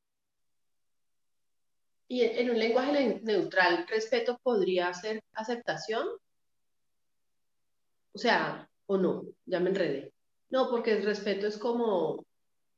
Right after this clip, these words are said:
pues sí, de-, depe-, también depende la definición de respeto, pero es como, ¿qué significa respeto? Es como,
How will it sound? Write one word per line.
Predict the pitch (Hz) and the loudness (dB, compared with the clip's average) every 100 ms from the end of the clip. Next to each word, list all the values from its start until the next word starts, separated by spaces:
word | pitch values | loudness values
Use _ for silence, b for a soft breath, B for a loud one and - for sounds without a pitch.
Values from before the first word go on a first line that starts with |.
| _ _ | _ _
pues | 233 | -2
sí, | 294 | 4
de-, | 277 196 - - | 6 6 2 0
depe-, | 202 190 185 185 185 | 0 2 0 0 -2
también | 190 196 185 | 0 2 4
depende | 190 208 233 240 | 2 2 0 2
la | 240 | 0
definición | 240 190 170 175 175 | 0 0 2 2 2
de | |
respeto, | 185 208 - 247 214 190 | 2 -2 -2 -2 -2 -2
pero | 175 170 | 2 2
es | 170 | 0
como, | - 220 208 175 - - _ _ | -4 -2 0 0 -2 -10 _ _
¿qué | 208 | -8
significa | 226 254 220 190 196 | -4 -2 -2 -2 -2
respeto? | 214 214 196 180 - - _ _ _ _ _ _ _ _ | -2 -2 0 0 -2 -10 _ _ _ _ _ _ _ _
Es | 190 196 196 | -4 -2 -2
como, | 208 196 214 220 185 156 - | -2 0 2 2 2 0 -6